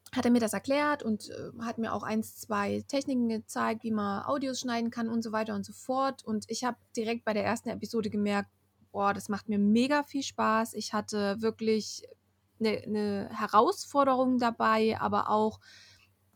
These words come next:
einfach der Spaß und die Leidenschaft hat sich dann bei mir schon geregt. Und so ist es immer mehr geworden, hat sich immer mehr entwickelt, dass ich dann auch immer mehr Kunden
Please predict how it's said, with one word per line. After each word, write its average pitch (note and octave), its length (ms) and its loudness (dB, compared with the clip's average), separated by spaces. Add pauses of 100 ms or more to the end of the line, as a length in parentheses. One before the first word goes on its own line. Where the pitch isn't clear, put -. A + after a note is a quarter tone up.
einfach A3 380 2
der G3+ 180 0
Spaß A#3+ 460 2
und A3 80 2
die G3+ 80 2
Leidenschaft A#3 600 2
hat A3 160 2 (460)
sich - 360 -4
dann A3 260 2
bei G#3+ 140 2
mir A#3 180 4
schon A3+ 220 -2
geregt. G#3+ 500 0 (840)
Und A#3 140 6
so C4+ 120 4
ist D#4 120 0
es C4+ 120 -6
immer C4+ 180 4
mehr C#4+ 500 4
geworden, C#4 560 0
hat B3+ 140 -2
sich - 80 -12
immer C4 180 0
mehr B3+ 240 0
entwickelt, C4+ 680 0
dass A3+ 160 -2
ich A#3 80 -4
dann A#3 160 0
auch A#3 180 0
immer B3+ 180 2
mehr A#3 160 2
Kunden B3+ 760 0